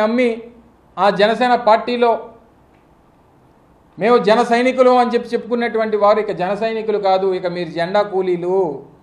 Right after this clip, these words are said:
మీ పని ఆయన ఎవరి పేరు చెప్తే లేదా ఎవరి జెండా పట్టుకోమంటే ఆ జెండా పట్టుకోవడమే తప్ప మీకంటూ ఒక నాయకత్వం కానీ, మీకంటూ ఒక కోరిక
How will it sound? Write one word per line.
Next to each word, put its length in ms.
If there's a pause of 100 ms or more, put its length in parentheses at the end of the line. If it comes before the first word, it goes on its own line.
(2250)
మీ 100 (120)
పని 240
ఆయన 140 (120)
ఎవరి 240
పేరు 260
చెప్తే 280 (220)
లేదా 180 (120)
ఎవరి 220
జెండా 240
పట్టుకోమంటే 480 (100)
ఆ 20 (140)
జెండా 200 (100)
పట్టుకోవడమే 400 (100)
తప్ప 200 (1800)
మీకంటూ 540 (100)
ఒక 160
నాయకత్వం 540
కానీ, 160 (1700)
మీకంటూ 480
ఒక 160
కోరిక 260